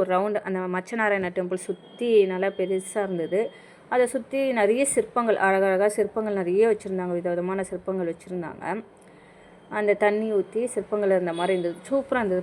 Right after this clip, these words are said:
பார்க்கவே நல்லா இருந்தது. கொஞ்சம் ஃபோட்டோ எடுக்க முடிஞ்சுது, நல்லா கவர் பண்ண முடிஞ்சுது. ம், சண்டே மட்டும்தாங்க இங்க கொஞ்சம் பிஸியா இருக்கு. மத்த எல்லா நாளுமே வந்து இங்க ஃப்ரீயா தான் இருக்கு. நாங்க சண்டே தான் போயிருந்தோம், ஒரு சண்டே போய் பார்த்துட்டு வந்தோம்.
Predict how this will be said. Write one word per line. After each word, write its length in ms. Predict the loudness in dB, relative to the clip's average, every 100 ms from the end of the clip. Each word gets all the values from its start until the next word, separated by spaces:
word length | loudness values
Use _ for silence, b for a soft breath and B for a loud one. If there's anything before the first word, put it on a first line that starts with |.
| -2
பார்க்கவே 300 | -4 -2 -2 0
நல்லா 260 | 0 0 0
இருந்தது. 260 | -2 -4 -4 -2
கொஞ்சம் 200 | -2 4
ஃபோட்டோ 200 | 4 6 4
எடுக்க 180 | 2 0
முடிஞ்சுது, 420 | 0 0 0 2 2 2 0
நல்லா 180 | 0 0
கவர் 240 | 0 0 -2
பண்ண 120 | -4
முடிஞ்சுது. 380 | -4 -4 -4 -2 -2 -4 B B B B B -14 -8
ம், 320 | -6 -4 -4 0
சண்டே 240 | 2 4 4 4
மட்டும்தாங்க 440 | 2 0 2 0 0
இங்க 120 | 0
கொஞ்சம் 220 | 0 0 0
பிஸியா 300 | 0 4 4
இருக்கு. 220 | 4 2 2 2 -6 -20 -20 -20 -20 -20 -16 -6
மத்த 160 | 0 4 4
எல்லா 160 | 4 4
நாளுமே 300 | 2 0 -2 -2
வந்து 180 | -2 -2
இங்க 100 | -2
ஃப்ரீயா 200 | -2 0
தான் 80 | 0
இருக்கு. 180 | 0 -2
நாங்க 140 | -2 -2
சண்டே 240 | 0 2 2
தான் 120 | 0 0
போயிருந்தோம், 360 | -2 -2 -6 -6
ஒரு 60 | -6
சண்டே 180 | -6 -4
போய் 160 | -4 -4
பார்த்துட்டு 300 | -6 -6 -10
வந்தோம். 300 | -4 0 0